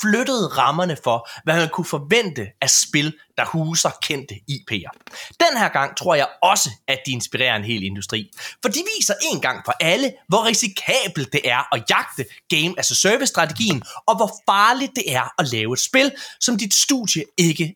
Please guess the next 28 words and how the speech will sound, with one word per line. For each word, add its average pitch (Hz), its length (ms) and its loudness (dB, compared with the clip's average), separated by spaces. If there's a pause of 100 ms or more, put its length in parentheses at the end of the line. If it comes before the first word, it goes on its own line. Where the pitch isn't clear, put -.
er 165 80 0 (120)
bygget 120 360 -2 (200)
til 104 200 -2 (220)
at 131 80 4
lave. 98 400 -6 (1300)
Suicide 285 600 4
Squad 165 320 4 (140)
Kills 151 420 2
the 139 120 -8 (120)
Justice 127 440 2
League 113 200 -6 (120)
er 208 80 0 (120)
ikke 247 280 0
bare 123 280 4 (100)
en 120 80 -8
katastrofe. 175 760 0 (160)
Det 240 100 6
er 220 40 4 (120)
hånden 247 240 2
på - 80 -6
hjertet 160 400 2 (100)
et 262 200 0
af 208 60 -2
de 190 300 0
værste 202 400 2
spil, 175 600 0
jeg 202 140 2
nogensinde 208 1200 2